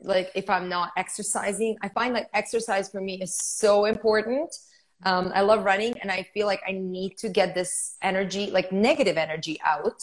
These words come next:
right? There's a lot of negative energy because I'm putting out fires every day and it's kind of like,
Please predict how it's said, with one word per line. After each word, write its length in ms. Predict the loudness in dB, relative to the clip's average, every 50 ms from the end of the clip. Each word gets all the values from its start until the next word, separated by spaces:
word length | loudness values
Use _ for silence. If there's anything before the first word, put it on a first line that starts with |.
| -14 -14 -4
right? 240 | 0 2 2 4 6
There's 200 | 4 4 6 6
a 40 | 6
lot 160 | 6 6 4
of 60 | 2
negative 300 | -2 -2 -4 -4 -4 -4
energy 320 | -6 -8 -8 -10 -12 -10
because 260 | -10 -8 -6 -6 -6 -6
I'm 80 | -8
putting 280 | -4 -2 0 0 2 0
out 200 | -2 -4 -2 -2
fires 460 | 0 2 4 4 4 2 0 -2 -2
every 240 | -2 -2 -2 -2 0
day 320 | 2 2 2 2 2 0 -2
and 80 | -6
it's 140 | -10 -12 -6
kind 180 | -4 -2 -2 -2
of 80 | -2
like, 220 | 0 -2 -2 -2